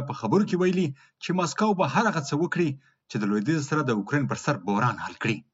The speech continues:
ښاغلي پوتین وویل، «تر څو پورې چې زموږ خبره ده، موږ به هر هغه څه وکړو چې د ټولو لپاره ښه وي.» هغه زیاته کړه، «که د اروپا په لویه وچه کې جنګ پیل سي، نو دا به د هیچ چا په ګټه نه وي.» د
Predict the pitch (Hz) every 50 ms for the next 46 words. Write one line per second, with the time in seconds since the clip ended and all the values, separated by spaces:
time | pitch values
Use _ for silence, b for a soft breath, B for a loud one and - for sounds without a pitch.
0 | _ _ _ - - - 175 180 180 170 143 180 - 185 196 202 185 185 185 165
1 | 139 135 B B B B B - - 190 - - 269 247 196 240 233 214 - 208
2 | 190 156 196 220 208 - - 190 190 190 190 185 185 151 135 B B B _ -
3 | 151 175 156 143 147 135 - 196 214 196 151 147 135 - 160 156 180 - - 175
4 | 170 143 135 B B B B - - 123 131 131 - 240 175 131 104 98 - 104
5 | 95 92 - - 117 101 92 82 - _ _ _ - 104 92 101 101 - 143 151
6 | 143 156 - 156 156 147 135 - _ - - 107 104 101 101 104 - 160 156 143
7 | 147 135 131 127 120 117 143 147 - 151 135 143 - - 147 196 226 202 - 196
8 | 190 175 - - 208 175 139 - _ _ - 117 104 95 123 139 135 139 117 110
9 | 139 147 - - 131 135 107 98 113 113 104 90 87 90 87 90 - - _ _
10 | _ _ - 131